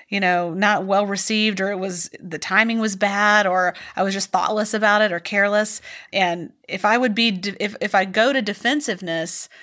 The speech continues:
not only is it obvious to everybody else and I'm still wrong,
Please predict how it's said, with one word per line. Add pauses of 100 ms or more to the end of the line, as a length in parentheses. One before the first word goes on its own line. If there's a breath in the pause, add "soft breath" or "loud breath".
(180 loud breath)
not
only
is
it
obvious
to
everybody
else
and
I'm
still
wrong,